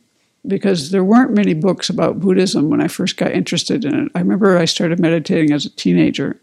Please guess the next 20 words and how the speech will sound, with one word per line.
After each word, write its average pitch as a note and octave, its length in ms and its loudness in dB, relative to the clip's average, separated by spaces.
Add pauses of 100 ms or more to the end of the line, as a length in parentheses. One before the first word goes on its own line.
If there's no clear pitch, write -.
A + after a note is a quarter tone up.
(100)
I F#3 140 0
didn't F3 220 2
know D#3+ 180 0
even D#3 220 0
what D#3+ 180 2
meditation D#3 680 -2
was D#3+ 400 2
for - 200 -6
decades. - 840 -6
<laughs> B3 60 6 (920)
And, E3 440 2 (140)
and, F3+ 280 2
but G#3+ 160 2
I G#3 120 2
knew G3+ 220 2
I F#3+ 100 2
was F3 160 -2
interested F3+ 500 -4
in D3+ 120 -2
it. - 220 -6